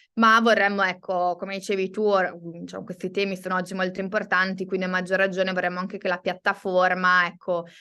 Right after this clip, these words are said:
eh, rispecchiasse queste necessità, questi interessi da prima dei clienti e quindi poi anche dei ristoratori.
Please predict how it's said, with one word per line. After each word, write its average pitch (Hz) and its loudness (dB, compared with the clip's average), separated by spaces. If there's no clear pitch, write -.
eh, 120 -4
rispecchiasse 208 0
queste 185 -6
necessità, 190 -2
questi 190 -8
interessi 180 -4
da 175 -2
prima 233 -2
dei 185 -4
clienti 208 -4
e 170 -10
quindi 185 -6
poi 180 -4
anche 175 -6
dei 175 -6
ristoratori. 185 -2